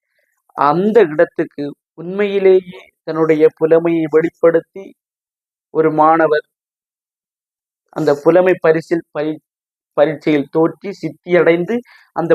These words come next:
பரிசினை வெல்வதற்கான வாய்ப்பை பெற்றுக்கொள்வார். இன்னும் அதிக மாணவர்கள் உள்வாங்கப்படுவார்கள்.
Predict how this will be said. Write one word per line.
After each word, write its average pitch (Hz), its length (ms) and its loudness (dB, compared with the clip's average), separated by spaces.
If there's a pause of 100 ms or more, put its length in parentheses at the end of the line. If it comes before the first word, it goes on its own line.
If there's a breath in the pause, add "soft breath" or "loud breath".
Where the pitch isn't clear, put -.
பரிசினை 180 520 -2
வெல்வதற்கான 156 640 0
வாய்ப்பை 151 380 -2 (840)
பெற்றுக்கொள்வார். 156 560 -2 (320 soft breath)
இன்னும் 190 280 -2
அதிக 220 320 -2
மாணவர்கள் 170 520 2
உள்வாங்கப்படுவார்கள். 139 840 -4